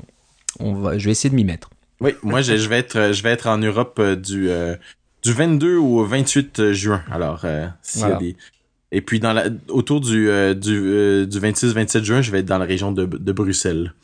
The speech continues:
Speaker 1: Mhm.
Speaker 2: Oui.
Speaker 1: Donc voilà, un petit tweet à Philippe si, hein, si vous pouvez le rencontrer au, en, en passant, euh, ben, il, il sera, il sera certainement un plaisir de, de s'organiser pour, euh,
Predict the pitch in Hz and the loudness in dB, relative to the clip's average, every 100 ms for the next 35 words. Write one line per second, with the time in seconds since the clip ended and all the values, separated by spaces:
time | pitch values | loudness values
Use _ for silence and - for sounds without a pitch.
0 | - 101 87 143 175 98 - _ _ 101 | -8 -8 -6 -6 -6 -8 -14 _ _ -2
1 | 120 147 117 117 - 139 - 156 135 110 | 2 2 4 0 -2 -2 -2 0 0 2
2 | 135 139 139 - 139 135 131 127 123 117 | 0 0 0 -4 0 2 2 2 2 0
3 | 160 196 - 131 120 113 107 - 117 110 | -2 -6 -8 -4 -2 0 -2 -2 2 4
4 | 107 127 117 101 - 107 110 101 95 95 | 4 2 0 -2 0 0 2 0 0 -4
5 | 76 78 95 95 - 98 120 131 104 98 | -4 -6 -2 -2 0 -2 -2 -2 0 0
6 | 95 95 98 - - - - - 98 - | -2 -2 -2 -4 -6 -10 -12 -10 -10 -8
7 | - - 107 - 117 117 101 - 98 104 | -10 -8 -8 -6 -4 -2 -2 -6 -6 -4
8 | 107 98 92 92 104 - 107 110 104 98 | -4 -6 -6 -8 -6 -4 2 2 4 0
9 | 98 98 - _ - - _ - 98 - | -4 -8 -12 _ -20 -20 _ -14 -12 -10
10 | 92 | -10